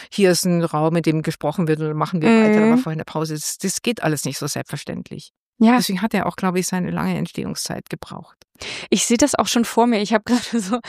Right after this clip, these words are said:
Speaker 2: mein, meine, meine Gedanken drehen sich gerade schon weiter, aber ich habe die Verfilmung <laughs> natürlich schon im Kopf.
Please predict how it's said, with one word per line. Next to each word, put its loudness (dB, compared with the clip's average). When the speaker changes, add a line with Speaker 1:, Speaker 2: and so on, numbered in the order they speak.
Speaker 2:
mein, -2
meine, 0
meine 0
Gedanken 2
drehen 0
sich -2
gerade -2
schon -6
weiter, -2
aber -2
ich -6
habe -16
die -6
Verfilmung 2
<laughs> 6
natürlich -6
schon -4
im 0
Kopf. -2